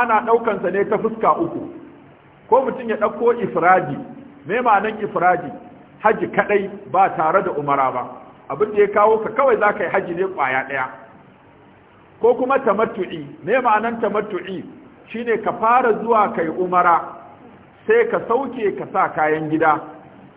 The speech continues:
sai ranar takwas ga wata kuma sai ka, ka ɗauki haramar haji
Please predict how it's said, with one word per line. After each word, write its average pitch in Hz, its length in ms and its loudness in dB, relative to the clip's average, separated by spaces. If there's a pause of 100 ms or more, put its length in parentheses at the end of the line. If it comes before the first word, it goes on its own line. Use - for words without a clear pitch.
sai 208 180 6
ranar 214 400 2
takwas 233 360 -2
ga 165 80 0
wata 202 380 0
kuma 185 200 -4 (100)
sai 208 240 4
ka, 202 80 0 (320)
ka 175 60 -4 (100)
ɗauki 160 360 0
haramar 196 440 2
haji 180 380 0